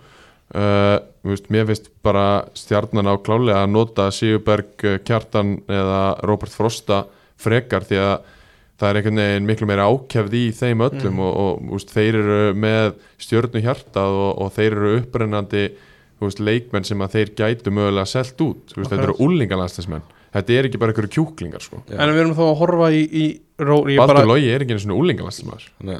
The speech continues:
Speaker 3: annars
Speaker 2: Fyrrum unglingalandsliðsmaður
Speaker 1: Fyrrum.
Speaker 2: samt. Já, en hérna, þá langar maður hérna að fara í, í leikstöðuna. Hann spilar sem fal-, fölsk nía.
Speaker 3: Hann spilar bara
Speaker 1: Mhm.
Speaker 3: sem striker,
Speaker 2: Já.
Speaker 3: framsti maður.
Speaker 2: Það er, það eru auðvitað leikmenn sem geta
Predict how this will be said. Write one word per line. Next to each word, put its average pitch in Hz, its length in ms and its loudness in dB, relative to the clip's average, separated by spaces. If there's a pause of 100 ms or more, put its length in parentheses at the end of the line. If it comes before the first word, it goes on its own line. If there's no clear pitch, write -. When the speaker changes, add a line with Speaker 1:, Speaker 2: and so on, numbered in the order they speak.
(100)
Speaker 3:
annars 92 240 -2
Speaker 2:
Fyrrum 139 400 0
unglingalandsliðsmaður 123 560 -2
Speaker 1:
Fyrrum. 120 160 -4
Speaker 2:
samt. - 80 -12
Já, 135 160 0
en 143 80 0
hérna, 147 320 2 (920)
þá - 140 0
langar 156 280 2
maður 156 220 6
hérna 147 320 2
að - 160 -12
fara 151 180 2
í, 143 140 4 (160)
í 160 100 -8 (120)
leikstöðuna. 143 560 -2 (300)
Hann - 140 -6
spilar 156 200 0
sem 160 120 2
fal-, 170 160 0
fölsk 165 280 -2
nía. 127 200 -2
Speaker 3:
Hann 117 120 -8
spilar 101 240 0
bara 98 120 0
Speaker 1:
Mhm. 95 100 -6
Speaker 3:
sem - 140 -16
striker, 107 520 0
Speaker 2:
Já. 135 180 4
Speaker 3:
framsti 107 300 -4
maður. 101 280 -8
Speaker 2:
Það 139 160 0
er, 185 380 4
það 151 220 -2
eru 170 240 4
auðvitað 151 300 4
leikmenn 147 220 0
sem 139 220 -4
geta 170 500 2